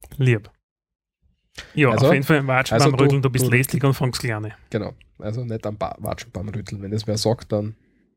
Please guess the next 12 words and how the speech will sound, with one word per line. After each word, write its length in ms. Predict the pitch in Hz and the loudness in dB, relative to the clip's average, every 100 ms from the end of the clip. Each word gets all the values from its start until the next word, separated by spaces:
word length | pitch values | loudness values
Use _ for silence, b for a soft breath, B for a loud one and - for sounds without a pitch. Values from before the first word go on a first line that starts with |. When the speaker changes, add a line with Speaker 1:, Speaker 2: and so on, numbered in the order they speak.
| _ | _
Speaker 2:
Verhalten 480 | - 104 110 123 123 | -8 0 2 2 -2
einstellen 520 | 104 120 - 131 123 | 0 -2 0 0 2
oder 220 | 120 117 - | 0 0 -2
ändern. 380 | 101 90 104 117 B B B B B B B B _ _ _ - B B B B B B _ _ | -6 -8 -8 -14 B B B B B B B B _ _ _ -20 B B B B B B _ _
Und 560 | 156 156 151 - - - | 2 2 2 -4 -10 -4
das 180 | 139 - | -2 2
letzte, 500 | 127 - - 190 185 | 0 0 0 2 2
die 220 | - - | 0 -2
Ochsenpost, 1040 | 147 - - 180 - 151 170 - - - _ _ _ | -6 -6 -4 -2 2 2 2 -4 -10 -18 _ _ _
heißt 520 | 123 131 - - - _ | -2 -2 -4 -14 -20 _
schlechte 420 | - - 101 - | -12 -6 -6 -4
Nachricht. 600 | 104 98 - 113 - - | -4 -4 -6 -8 -8 -18